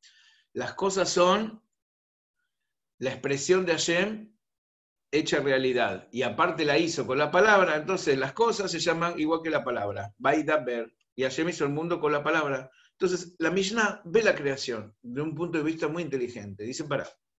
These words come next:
Hashem es Elohim. Elohim es aco-, eh, todopoderoso, ¿no? Vemos que las primeras columnas de Torah no dicen el nombre de Dios. Eh, digamos, Hashem, ¿no? Como Amonai, como acostumbramos a Baruch Atah, Amonai. Ese nombre,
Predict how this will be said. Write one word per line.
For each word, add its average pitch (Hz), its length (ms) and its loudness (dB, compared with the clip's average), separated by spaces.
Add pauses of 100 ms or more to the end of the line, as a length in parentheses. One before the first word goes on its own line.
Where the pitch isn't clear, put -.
(1800)
Hashem 226 640 4
es 156 180 -4
Elohim. 127 580 -4 (120)
Elohim 165 720 0
es 131 300 -8 (240)
aco-, 120 340 -2
eh, 120 320 -2
todopoderoso, 123 720 0
¿no? 151 340 -8
Vemos 131 260 -2
que 123 100 -2
las 117 120 -4
primeras 143 320 -4
columnas 147 340 0
de 131 60 0
Torah 139 220 0
no 147 100 -2
dicen 156 260 0
el 113 40 -6
nombre 113 200 -4
de 107 100 0
Dios. 104 460 -6 (560)
Eh, 98 440 -6
digamos, 113 380 -6
Hashem, 107 420 -4
¿no? 117 160 -6
Como 107 180 -6
Amonai, 117 400 -2
como 104 200 -8
acostumbramos 110 600 -8
a 104 180 -6
Baruch 113 340 -2
Atah, 127 300 0
Amonai. 110 360 -4
Ese 131 240 -2
nombre, 156 480 -2